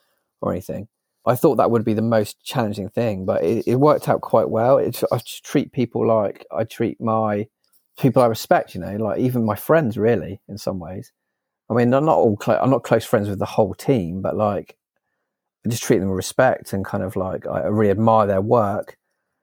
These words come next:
And, you know, I'm quite, I'm not strict when it comes to deadlines, as long as they get it done, and as long as they, you know, they, they give me updates regularly, I, I'm quite happy with that. So, so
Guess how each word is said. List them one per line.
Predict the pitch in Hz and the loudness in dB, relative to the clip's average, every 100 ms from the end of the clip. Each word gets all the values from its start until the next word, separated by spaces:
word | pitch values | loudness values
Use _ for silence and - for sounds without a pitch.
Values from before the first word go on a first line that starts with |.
| _ | _
And, | 107 110 104 107 | -2 0 0 -2
you | 107 | 0
know, | 117 | 2
I'm | 107 | 2
quite, | 113 - 120 113 - _ _ _ - | 0 2 4 2 -2 _ _ _ -2
I'm | 127 | 0
not | 98 | 0
strict | - - 135 - - | -4 0 0 2 -2
when | 101 | -4
it | |
comes | - 117 117 | -2 -2 -2
to | - | -4
deadlines, | 110 127 127 131 135 131 123 | 0 0 2 2 2 0 -2
as | 123 | 0
long | 113 117 | 0 0
as | - | 0
they | 107 | 2
get | 113 | 2
it | 76 | 2
done, | 117 117 120 | 2 2 2
and | 107 | -2
as | |
long | 110 | -4
as | 110 | -2
they, | 101 101 _ _ _ _ - | -2 -2 _ _ _ _ -4
you | 110 | 0
know, | 104 | 2
they, | 101 101 85 | 4 2 2
they | 85 101 | 2 0
give | 117 107 | 2 2
me | |
updates | 107 - - 107 - | 2 2 2 0 2
regularly, | 113 110 110 110 | 0 0 2 2
I, | 113 95 | 2 0
I'm | 82 | -4
quite | 117 107 | -2 -2
happy | 147 - - | -2 -2 -2
with | 113 | -2
that. | 110 - | -4 -4
So, | - 110 110 - 107 | -2 0 2 -2 -8
so | - 120 113 | 0 2 4